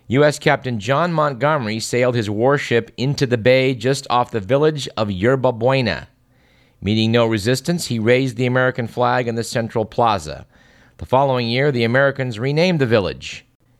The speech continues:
giving it the name we still know it today by, San Francisco.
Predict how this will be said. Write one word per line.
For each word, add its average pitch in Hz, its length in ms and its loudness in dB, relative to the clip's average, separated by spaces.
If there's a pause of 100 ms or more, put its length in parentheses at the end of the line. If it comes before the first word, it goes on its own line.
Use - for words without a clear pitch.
giving 117 220 4
it 113 80 0
the 113 60 0
name 123 360 2
we 120 160 0
still 127 260 0
know 127 160 2
it 120 100 0
today 104 440 2
by, 71 560 -6 (260)
San 113 680 0
Francisco. - 840 -8